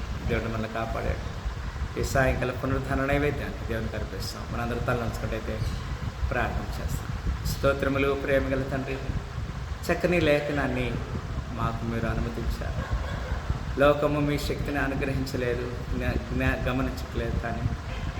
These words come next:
నీ దయా సంకల్పం చొప్పున మీకు లోబడే భాగ్యం దయచేసి కృప చూపించమని సకల ఘనత, మహిమ, ప్రభావం అర్పిస్తాం. యేసుక్రీస్తు వారి శ్రేష్ఠ నామంలో మిక్కిలిన ఈ సాయంకాల పునరుద్ధాన దీవెన సహాయించమని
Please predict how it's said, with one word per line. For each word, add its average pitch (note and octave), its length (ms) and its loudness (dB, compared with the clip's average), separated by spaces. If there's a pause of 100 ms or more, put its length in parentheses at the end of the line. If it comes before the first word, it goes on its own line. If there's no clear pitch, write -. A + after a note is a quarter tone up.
(280)
నీ B2 140 2
దయా C3+ 340 6
సంకల్పం C#3+ 500 0 (100)
చొప్పున C#3+ 220 0
మీకు C#3 260 0
లోబడే C3+ 300 4
భాగ్యం B2 340 0
దయచేసి A#2+ 340 0
కృప A#2+ 160 -4 (160)
చూపించమని - 420 -2 (800)
సకల A#2 220 2
ఘనత, B2+ 280 2
మహిమ, C3+ 400 2
ప్రభావం C#3+ 360 0
అర్పిస్తాం. - 440 -2 (680)
యేసుక్రీస్తు C3+ 540 0
వారి C3+ 160 2
శ్రేష్ఠ C3 380 0
నామంలో A#2 440 0 (800)
మిక్కిలిన B2+ 400 2 (640)
ఈ - 40 2
సాయంకాల B2 440 0
పునరుద్ధాన B2 540 -2
దీవెన A#2+ 200 -2 (100)
సహాయించమని B2+ 560 0